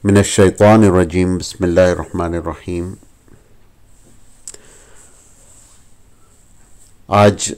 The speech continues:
हम जो हमारा दरस गज़ाली का जो सिलसिला है, उससे थोड़ा हटके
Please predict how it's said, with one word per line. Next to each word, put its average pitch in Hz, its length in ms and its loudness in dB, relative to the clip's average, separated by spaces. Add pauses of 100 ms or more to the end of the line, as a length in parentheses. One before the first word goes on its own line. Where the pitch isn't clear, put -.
हम 92 560 -4 (800)
जो 95 140 -10
हमारा 92 560 -2 (180)
दरस 90 320 -6
गज़ाली 95 520 0
का 95 440 -4 (340)
जो - 120 -16
सिलसिला 104 440 -2
है, 98 200 0
उससे 95 320 -4
थोड़ा 98 300 -2
हटके 92 560 -4